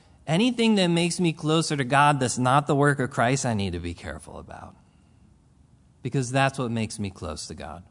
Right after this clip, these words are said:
The work of Jesus Christ. And Paul wants them to understand that to turn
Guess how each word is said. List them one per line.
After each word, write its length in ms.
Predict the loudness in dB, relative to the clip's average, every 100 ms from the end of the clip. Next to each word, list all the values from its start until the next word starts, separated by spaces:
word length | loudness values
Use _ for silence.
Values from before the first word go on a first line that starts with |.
| _ _ _ _ _ _ _ _ _ _ _ _ _
The 80 | -6
work 320 | -2 0 -2
of 100 | -6
Jesus 360 | -8 -10 -10 -12
Christ. 560 | -12 -12 -12 -14 -16 -20 -20 _ _ _ _ _ _ _ -20 _ _ -20 -20 -20 2
And 420 | 6 6 6 4 0 -12 -20 _ _ _ _ _ _ _ -20
Paul 420 | 0 4 6 6
wants 240 | 6 4
them 180 | 4 6
to 40 | 8
understand 640 | 6 4 2 4 4 4
that 120 | 2
to 100 | -2
turn 680 | -6 0 4 4 4 2